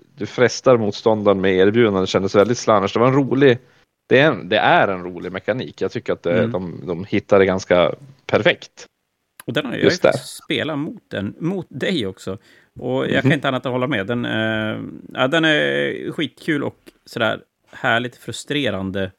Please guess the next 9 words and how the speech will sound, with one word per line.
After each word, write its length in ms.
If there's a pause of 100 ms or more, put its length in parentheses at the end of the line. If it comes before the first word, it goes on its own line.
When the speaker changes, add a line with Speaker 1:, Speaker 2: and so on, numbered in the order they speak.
(1160)
Speaker 2:
när 200
man, 360
när 120
man 160
spelar 300
mot 160
den. 100 (1800)
Speaker 1:
Ja, 180
precis. 480